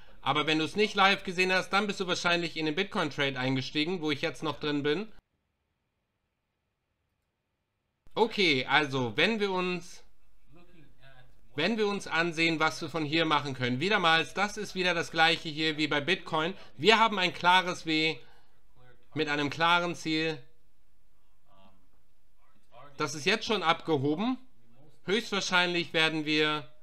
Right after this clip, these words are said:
diesen Bereich treffen. Aber,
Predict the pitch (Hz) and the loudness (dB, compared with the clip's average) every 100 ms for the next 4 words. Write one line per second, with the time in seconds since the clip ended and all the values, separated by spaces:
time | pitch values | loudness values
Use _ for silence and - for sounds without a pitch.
0 | - 151 165 180 156 147 156 139 - 165 | -6 -2 0 0 2 4 2 0 -2 -2
1 | 190 135 156 202 - - - - - _ | -2 -4 -4 -6 -12 -16 -16 -18 -20 _
2 | 95 95 _ _ _ _ _ _ 98 98 | _ _ _ _ _ _ _ _ _ _
3 | 95 95 _ _ _ _ _ _ _ - | _ _ _ _ _ _ _ _ _ -16
4 | - 131 131 127 127 127 127 | 2 4 4 4 4 2 0